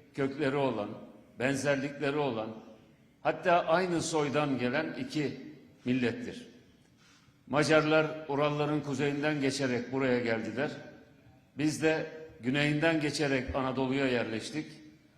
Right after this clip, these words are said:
Aslında Macarlar ve Türkler birbirlerinin amcaoğullarıdır. Amca çocuklarıdır.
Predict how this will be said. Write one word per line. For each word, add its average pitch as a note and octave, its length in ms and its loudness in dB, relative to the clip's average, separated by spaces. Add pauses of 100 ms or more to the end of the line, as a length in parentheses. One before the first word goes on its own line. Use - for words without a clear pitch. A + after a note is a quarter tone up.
(260)
Aslında D3 680 0
Macarlar D3 600 2
ve C3 120 -2
Türkler C#3 460 -2 (600)
birbirlerinin D3 720 2
amcaoğullarıdır. C3 840 0 (680)
Amca D#3 260 4
çocuklarıdır. A2+ 800 -4